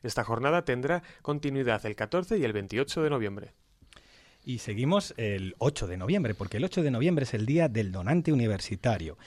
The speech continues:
Speaker 2: Y en colaboración con la Asociación Alcer y la Hermanande-, la Hermandad de Donantes de Sangre, esta jornada del ocho de noviembre, del Día del Donante Universitario, trata de sensibilizar a la comunidad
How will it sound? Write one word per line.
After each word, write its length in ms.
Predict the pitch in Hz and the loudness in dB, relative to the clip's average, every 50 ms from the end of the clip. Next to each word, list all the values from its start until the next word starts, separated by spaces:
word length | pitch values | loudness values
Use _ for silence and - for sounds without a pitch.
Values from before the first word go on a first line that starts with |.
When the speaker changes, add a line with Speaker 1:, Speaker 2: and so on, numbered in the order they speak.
| - - - - - | -20 -20 -20 -16 -6
Speaker 2:
Y 140 | - 110 110 | 0 2 2
en 80 | 110 104 | 2 2
colaboración 580 | - 98 95 92 92 95 - - 160 175 190 | 0 0 -2 -2 -2 -4 -2 2 4 4 4
con 120 | 175 160 127 | 4 2 2
la 40 | |
Asociación 560 | 107 - - 95 - 98 98 - 117 98 95 - _ _ | 0 -2 -4 -6 -8 -8 -6 -2 -2 -2 -2 -4 _ _
Alcer 600 | - 131 123 120 110 - - - 139 160 180 - - - | 2 4 4 4 4 2 0 0 2 2 0 -2 -4 -2
y 280 | 123 110 104 104 98 | -2 0 0 0 0
la 100 | 95 101 | 0 -2
Hermanande-, 560 | 101 101 98 98 101 123 160 156 120 98 110 - | -2 -2 -2 0 0 2 2 2 0 -2 -4 -4
la 160 | - 117 110 | -2 -2 0
Hermandad 460 | 110 101 101 101 101 101 110 139 131 - - | 0 0 0 0 2 2 4 2 2 0 -4
de 160 | - 101 101 | -8 -6 -6
Donantes 460 | 85 80 82 104 117 127 113 101 90 85 | -4 -4 -2 0 0 0 0 -2 -4 -6
de 80 | 92 | -4
Sangre, 480 | - - 156 160 151 123 113 127 160 - - - - - - - - | 0 2 4 4 4 4 2 0 0 -2 -6 -16 -20 -20 -20 -10 -4
esta 380 | - 123 139 - - 185 175 160 | -4 -2 -2 0 2 2 2 2
jornada 500 | 127 - 123 110 120 160 170 143 127 113 | 2 0 0 2 4 4 4 4 2 2
del 120 | 92 95 | 0 0
ocho 180 | 120 - - 120 | -2 0 0 0
de 80 | 101 | 0
noviembre, 380 | 92 92 95 135 170 165 147 123 | 0 0 0 2 2 2 2 2
del 100 | 107 101 | 2 2
Día 220 | 101 113 117 107 | 2 2 2 2
del 100 | 101 95 | 2 0
Donante 320 | 90 92 92 120 127 113 110 | 0 0 0 0 0 2 0
Universitario, 800 | 104 95 85 92 92 - 123 120 - 156 151 143 143 156 160 | 0 0 -2 -2 -4 -2 -4 -2 0 0 2 2 2 2 2
trata 340 | - - 143 160 - 185 180 | 2 2 2 4 4 4 4
de 120 | 160 147 | 4 2
sensibilizar 680 | 127 - 123 107 - 123 110 143 196 190 - 151 147 - - | 2 2 0 0 0 0 0 0 0 0 0 0 0 0 0
a 60 | 113 | 0
la 100 | 107 104 | -2 -2
comunidad 420 | 101 - 101 101 98 101 123 147 | -2 -2 -4 -4 -2 -2 -2 -2